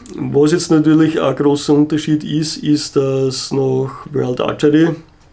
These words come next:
ähm, Stringwalking erlaubt ist in dieser Bogenklasse als Zieltechnik.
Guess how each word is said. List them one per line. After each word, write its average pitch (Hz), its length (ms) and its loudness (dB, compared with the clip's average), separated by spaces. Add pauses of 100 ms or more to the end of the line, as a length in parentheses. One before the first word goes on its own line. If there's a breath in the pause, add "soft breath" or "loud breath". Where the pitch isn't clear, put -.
(640)
ähm, 127 380 -2
Stringwalking 135 920 0
erlaubt 123 480 -4 (180)
ist - 460 -6
in 139 180 -2
dieser 135 220 -2
Bogenklasse 127 880 -4 (600 loud breath)
als 131 460 -2
Zieltechnik. - 1300 -4